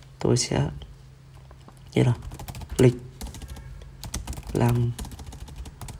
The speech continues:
việc cho dự án không một.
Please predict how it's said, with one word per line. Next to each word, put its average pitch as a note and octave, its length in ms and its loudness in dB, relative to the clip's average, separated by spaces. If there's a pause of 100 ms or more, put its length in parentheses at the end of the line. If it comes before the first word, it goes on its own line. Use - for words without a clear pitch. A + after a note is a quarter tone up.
(500)
việc A#2+ 140 8 (220)
cho A#2+ 260 6 (1120)
dự - 260 8 (280)
án A#2+ 220 6 (420)
không - 180 10
một. A#2 160 12